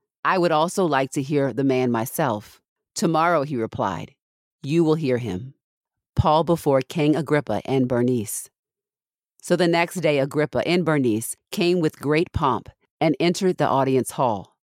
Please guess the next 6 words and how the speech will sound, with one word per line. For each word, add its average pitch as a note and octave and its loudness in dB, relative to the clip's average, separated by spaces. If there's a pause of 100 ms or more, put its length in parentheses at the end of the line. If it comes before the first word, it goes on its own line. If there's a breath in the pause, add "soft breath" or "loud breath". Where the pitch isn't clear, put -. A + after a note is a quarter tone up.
(420)
along D3+ 2
with D3 0
the D3 -2
senior D#3 0
military C3+ 0
officers A#2+ -4